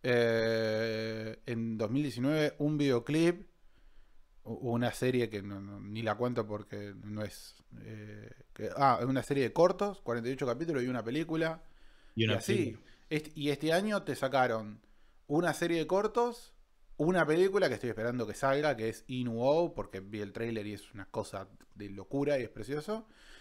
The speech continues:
Speaker 1: y seis episodios de una secuela de Tatami Galaxy, ¿me entendés? Y es como que... Claro, los, los chabones hacen una animación de la concha de su madre, pero te sacan dos, tres cositas chiquititas por año,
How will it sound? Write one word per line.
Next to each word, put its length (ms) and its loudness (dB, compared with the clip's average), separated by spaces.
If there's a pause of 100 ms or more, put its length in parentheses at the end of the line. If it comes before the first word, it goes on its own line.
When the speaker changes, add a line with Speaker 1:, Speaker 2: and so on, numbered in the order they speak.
(260)
Speaker 1:
y 360 0
seis 260 2
episodios 600 4
de 60 0
una 160 -2
secuela 380 2
de 60 2
Tatami 300 -4
Galaxy, 520 -12
¿me 60 -16
entendés? 380 -8
Y 100 -4
es 60 -6
como 280 0
que... 220 -2 (400)
Claro, 200 0
los, 280 0
los 180 -8
chabones 280 2
hacen 180 -2
una 80 0
animación 440 -4
de 120 -2
la 200 -6
concha 420 2
de 60 0
su 140 -8
madre, 420 -2
pero 200 -4
te 100 -12
sacan 460 -2 (720)
dos, 420 0 (760)
tres 260 4
cositas 560 -2 (180)
chiquititas 640 0 (100)
por 160 0
año, 280 -4